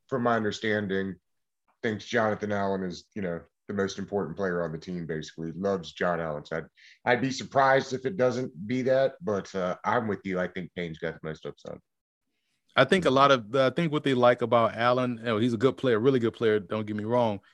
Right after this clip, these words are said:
Speaker 2: but he's also, <laughs> uh, an extension of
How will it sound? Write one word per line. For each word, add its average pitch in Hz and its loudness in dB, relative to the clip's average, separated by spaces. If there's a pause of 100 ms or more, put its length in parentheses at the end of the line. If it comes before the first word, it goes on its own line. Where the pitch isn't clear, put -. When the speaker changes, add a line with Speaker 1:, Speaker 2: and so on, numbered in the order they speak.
(400)
Speaker 2:
but 120 4
he's 131 -2
also, 127 2 (260)
<laughs> - -10
uh, 104 2 (720)
an 117 2
extension 131 0
of 117 0